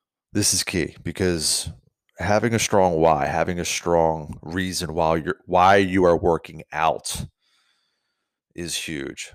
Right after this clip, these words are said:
I would, I need you thinking about this. Go beyond yourself, go beyond your kids,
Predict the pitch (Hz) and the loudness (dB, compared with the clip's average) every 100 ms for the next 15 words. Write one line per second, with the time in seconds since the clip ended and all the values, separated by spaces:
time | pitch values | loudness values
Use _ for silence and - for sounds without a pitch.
0 | - 78 82 85 85 87 90 92 90 90 | -8 -6 -6 -6 -6 -4 -6 -6 -6 -6
1 | - 87 80 76 - 69 57 - - - | -4 -4 -2 -4 -2 -4 -2 -4 -6 -8
2 | - _ _ _ _ _ - 95 104 95 | -16 _ _ _ _ _ 0 2 2 2
3 | 92 98 107 98 90 87 90 87 85 85 | 2 0 -2 2 2 2 -2 -2 -2 -2
4 | 87 95 - 87 80 85 - | -2 -4 -2 -2 -2 -4 -10